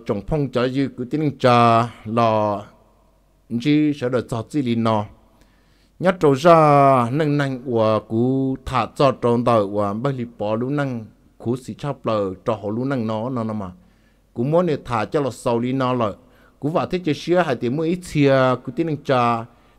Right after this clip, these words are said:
Nè có một trong lên tàu tù, nè lũ nâng có xả cho lì khó ở cú hải nọ.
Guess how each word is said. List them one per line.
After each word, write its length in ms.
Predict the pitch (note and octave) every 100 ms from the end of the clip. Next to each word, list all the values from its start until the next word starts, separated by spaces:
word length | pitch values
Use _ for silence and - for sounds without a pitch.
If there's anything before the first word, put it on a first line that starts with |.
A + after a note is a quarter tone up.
| -
Nè 280 | E3 E3+ D3
có 80 | C3
một 200 | E3 D#3
trong 180 | E3 F3
lên 200 | E3+ D3+
tàu 200 | C3 C3
tù, 500 | B2+ B2+ A#2 A2 G#2 G2
nè 260 | A2+ D3+ C#3
lũ 180 | C#3 D3+
nâng 360 | D#3+ D3+ C3+
có 120 | A#2+
xả 280 | B2+ A2+ A2 -
cho 180 | D#3+ C#3
lì 140 | A#2+ A#2
khó 240 | A2+ B2
ở 80 | A#2 A2
cú 100 | A2
hải 220 | A2 A2+
nọ. 280 | G#2 A2 G#2